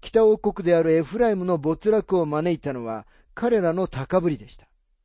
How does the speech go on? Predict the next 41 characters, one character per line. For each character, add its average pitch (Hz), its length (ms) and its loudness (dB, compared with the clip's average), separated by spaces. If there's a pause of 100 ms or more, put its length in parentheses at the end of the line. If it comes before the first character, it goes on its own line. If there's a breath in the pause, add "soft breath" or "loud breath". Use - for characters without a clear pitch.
(1900 soft breath)
彼 196 200 0
ら 165 100 2
は 170 80 0
高 170 320 -2
ぶ 247 100 -4
り 220 60 -6
の 196 140 -2
冠 190 440 -2
を 165 80 0
か 143 200 -8
ぶ 180 100 -4
っ - 20 -10
て - 140 -12
い 120 80 -8
ま 90 100 -20
し - 100 -20
た。 - 140 -20 (1500 soft breath)
で 226 120 -2
も 202 100 -2
神 247 240 -2
様 185 240 -4
が 165 140 0
彼 190 240 0
ら 156 160 2
を 147 40 -2
こ - 160 -10
の 180 140 -4
地 - 220 -10
に 233 80 -4
連 180 80 -8 (180)
れ 214 100 2
戻 214 280 0
さ 165 180 -2
れ 160 80 0
る 151 220 -4 (200 soft breath)
将 262 360 -6
来 170 180 2
の 160 120 -4
日 165 180 -6
に 147 100 -6
は 117 240 -6